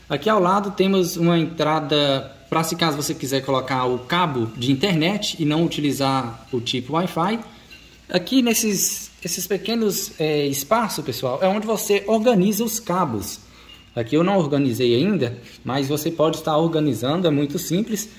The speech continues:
pra ele não ficar os cabos pendurados dessa forma que está. Aí você pode estar colocando o cabo H D M I, aquele cabo também, que é o cabo de energia, que fica logo um pouquinho à frente.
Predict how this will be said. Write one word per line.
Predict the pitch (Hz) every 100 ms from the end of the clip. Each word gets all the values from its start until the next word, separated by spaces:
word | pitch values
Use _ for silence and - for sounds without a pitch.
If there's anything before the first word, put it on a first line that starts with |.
| -
pra | 196 202
ele | 220
não | 226
ficar | 240 - 208 196 185 208
os | 196
cabos | 196 196 190
pendurados | - 220 180 160 185
dessa | 180 180
forma | 190 165 170 175
que | 208
está. | 202 - 104 - - - - -
Aí | 123 131
você | 135 -
pode | 143 139
estar | 143 135
colocando | 135 135 135
o |
cabo | 131 127 120
H | 123
D | 139
M | 202 202
I, | 180 202 185 147 - - -
aquele | 117 147 147
cabo | - 151 147
também, | 151 127 156 139 101 - - - -
que | 131
é | 131
o | 131
cabo | 135 131 123
de | 127 131 -
energia, | 202 208 143 110 135 202 214
que | 160
fica | 143 139
logo | 123 139
um | 143
pouquinho | 139 - 123
à | 120
frente. | 117 131 170 226 -